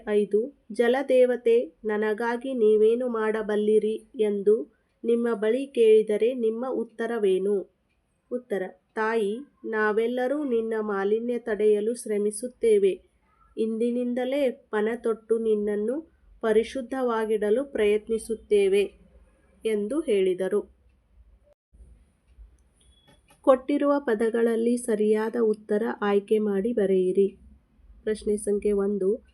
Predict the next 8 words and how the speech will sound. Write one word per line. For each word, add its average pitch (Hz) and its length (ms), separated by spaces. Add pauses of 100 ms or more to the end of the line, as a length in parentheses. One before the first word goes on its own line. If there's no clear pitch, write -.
(300)
ಮಕ್ಕಳ 254 520
ಮೈಮೇಲೆಲ್ಲ 226 800 (180)
ದಪ್ಪ 208 280 (100)
ದಪ್ಪ 214 260
ಗುಳ್ಳೆಗಳು 208 640
ಎದ್ದು 196 600 (340)
ತುರಿಕೆ 247 360
ಪ್ರಾರಂಭವಾಯಿತು. 202 1400